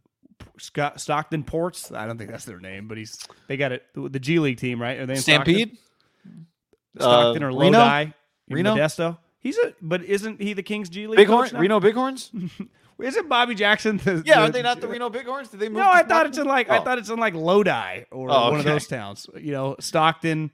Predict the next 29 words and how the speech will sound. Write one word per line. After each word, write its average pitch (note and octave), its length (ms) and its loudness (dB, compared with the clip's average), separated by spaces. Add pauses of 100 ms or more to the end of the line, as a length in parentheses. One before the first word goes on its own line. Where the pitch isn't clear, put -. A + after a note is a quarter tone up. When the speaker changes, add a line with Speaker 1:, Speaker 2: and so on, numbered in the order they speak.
Speaker 1:
Turlock, D#3 560 -2
somewhere D#3 300 2
Speaker 2:
Yeah, F3+ 80 4
Speaker 1:
down. D3 100 -2
Speaker 2:
Bobby F#3 320 6
is D#3+ 140 2
the, D#3 160 -6
yes, A#2 260 -8
the C#3 140 -20
Stockton F#3 400 2
Speaker 1:
Yeah. C3+ 140 -6
Speaker 2:
Kings. E2+ 220 -10
They A#2+ 100 -6
just A#2+ 180 -12
made B2+ 160 -2
it A#2+ 100 -10
simple. A#2 300 -8
That's A2 180 -8
the A#2 80 -12
way G#2+ 140 -6
to G#2+ 80 -8
do F2+ 180 -14
it. F2 80 -20
Good G2+ 140 -16
job F2+ 180 -14
by E2+ 120 -16
them. D#2+ 200 -20 (180)
Yeah. - 200 -20
Speaker 1:
Yeah. A#1+ 140 -20